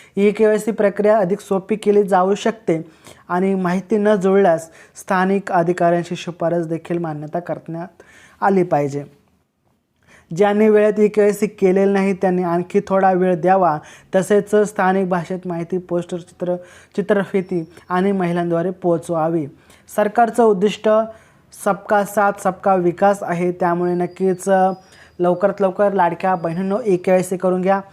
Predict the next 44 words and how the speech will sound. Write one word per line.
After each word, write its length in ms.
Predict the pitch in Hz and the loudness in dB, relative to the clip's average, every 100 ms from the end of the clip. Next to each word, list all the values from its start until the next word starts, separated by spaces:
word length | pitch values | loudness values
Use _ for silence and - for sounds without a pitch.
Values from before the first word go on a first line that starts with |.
| - - | -20 -2
त्याचबरोबर 440 | 202 208 214 214 214 | 0 2 2 2 2
काही 160 | 180 | 0
प्रॉब्लेम 340 | 180 185 185 190 | 2 0 0 -4
असेल 240 | - 196 | -6 -8
तर 60 | 196 | -4
कॉमेंटमध्ये 480 | 190 165 226 262 269 | -2 0 0 -2 -4
सांगायला 340 | 254 202 196 185 | -4 -4 -4 -4
विसरू 180 | 185 | -6
नका. 280 | 180 175 185 185 - - - | -10 -6 -8 -8 -16 -12 -4
तुमचा 300 | 180 175 202 | -4 -2 -2
हे 220 | 180 190 | -2 -2
वेळेचा 340 | 185 180 180 | 0 0 -2
हप्ता 340 | 170 175 - 196 | -6 -6 -4 -2
आला 300 | 160 170 185 | 0 -2 -2
का 180 | 214 208 | -2 -4
नाही, 180 | 190 | -4
तुमचं 380 | 185 170 - 165 | -6 -8 -8 -6
नाव, 220 | 170 175 | -2 -2
तुमचा 360 | 180 156 139 156 | -2 -6 -8 -8
जिल्हा 380 | 143 156 180 208 - - - | -6 -4 -2 -2 -6 -20 -10
आणि 120 | 180 | -6
पैसे 420 | 196 185 180 220 196 | -4 0 0 -2 -2
मिळाले 380 | 175 185 233 | 0 2 2
का 140 | 220 190 | 0 -2
नाही 160 | 175 | -6
हे 100 | 170 | -8
देखील 240 | 165 160 165 | -8 -8 -8
कॉमेंट 360 | 165 160 170 | -6 -6 -6
करायला 200 | 170 175 | -4 -2
विसरू 240 | 170 170 196 | -4 -6 -8
नका. 260 | 202 233 233 - - 262 | -4 -4 -4 -12 -10 -2
तर 100 | 262 | 0
व्हिडिओला 380 | 214 196 208 208 | 0 2 2 4
लाईक 320 | 190 208 - | 2 0 0
करा, 160 | 240 | 0
जास्तीत 340 | 214 180 175 220 | 2 -2 -4 -8
जास्त 120 | 226 | -8
शेअर 340 | 214 - 208 277 | -10 -2 0 0
करा. 360 | 269 190 175 175 - - 196 | 0 -2 -2 -6 -12 -10 -2
चला 200 | 180 165 | 0 0
भेटूया 280 | 165 165 | -2 -2
आपण 200 | 208 220 | -2 -2
पुढच्या 320 | 208 220 202 220 | -2 -2 0 0
व्हिडिओमध्ये. 320 | 220 214 | 0 -2